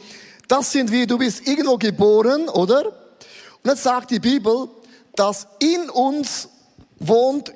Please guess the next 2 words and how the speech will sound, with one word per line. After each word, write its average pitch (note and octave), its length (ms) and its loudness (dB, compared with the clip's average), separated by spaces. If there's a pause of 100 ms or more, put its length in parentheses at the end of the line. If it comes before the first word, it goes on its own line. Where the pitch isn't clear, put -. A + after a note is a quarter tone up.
Christus. A3+ 760 -2 (3250)
So, - 260 -10